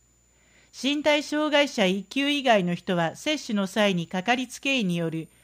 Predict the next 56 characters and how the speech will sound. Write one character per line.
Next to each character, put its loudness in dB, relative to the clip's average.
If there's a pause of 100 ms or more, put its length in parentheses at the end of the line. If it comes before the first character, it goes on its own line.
(140)
接 -2
種 -4
者 2
該 2
当 2
自 -2
由 0
書 -2 (100)
が 4
あ 2
れ 0
ば、 -2
定 0
期 -12
接 -2
種 -4
の 0
対 0
象 -2
と -4
な -2
り -6
ま -8
す。 -20 (800)
費 2
用、 2 (120)
一 -2
部 0
自 -2
己 -6
負 2
担 2
金 0
あ 4
り、 -8 (280)
金 -2
額 0
未 2
定。 -2 (600)
生 4
活 0
保 0
護 0
世 -2
帯 6
の 2
人 -2
は、 0
接 0
種 0
日 0
の 2
一 -2
週 -2
間 0
前、 -2